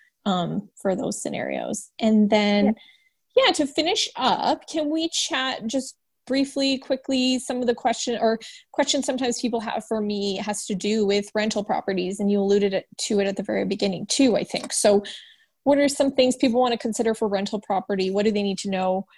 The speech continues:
Speaker 1: about getting a mortgage if it's on a rental property?
Speaker 2: Yeah, so I guess number one thing, twenty percent down. No exceptions.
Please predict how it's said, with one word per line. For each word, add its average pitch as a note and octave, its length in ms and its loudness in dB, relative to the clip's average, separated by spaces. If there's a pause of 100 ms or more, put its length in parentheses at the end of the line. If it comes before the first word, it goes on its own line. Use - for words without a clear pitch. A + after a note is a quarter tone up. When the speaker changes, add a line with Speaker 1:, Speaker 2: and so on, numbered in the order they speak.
(140)
Speaker 1:
about G3 340 0
getting G3 240 -2
a F#3+ 40 -6
mortgage F#3+ 500 -4
if - 180 -6
it's - 100 -6
on F3+ 100 -4
a D#3+ 60 -8
rental F3 280 -4
property? - 460 -12 (920)
Speaker 2:
Yeah, A#3+ 260 6 (100)
so A3 480 4
I A3 100 2
guess A#3+ 200 2
number A#3 180 2
one B3 180 4
thing, A3+ 260 -4
twenty G3+ 240 -6
percent F#3 340 -12
down. F3 240 -6 (800)
No G#3 160 2
exceptions. G3+ 640 -6